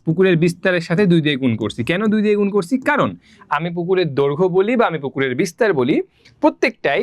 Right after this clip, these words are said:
পুকুরের দুই পাশেই আছে। তাহলে এখানে কি হবে? ছেচল্লিশ মিটার। ঠিক একইভাবে আমি যখন পাড় সহ পুকুরের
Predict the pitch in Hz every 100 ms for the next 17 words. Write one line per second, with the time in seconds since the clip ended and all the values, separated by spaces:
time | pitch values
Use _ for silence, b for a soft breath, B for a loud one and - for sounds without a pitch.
0 | 330 - 175 208 127 139 135 131 - -
1 | 113 - _ _ _ _ _ b b _
2 | - 139 165 175 185 190 196 208 - 262
3 | - _ _ _ - 170 151 165 175 214
4 | 180 110 101 82 - _ - - _ -
5 | 233 - _ 180 170 269 196 135 180 -
6 | 147 160 170 165 139 - 165 165 160 156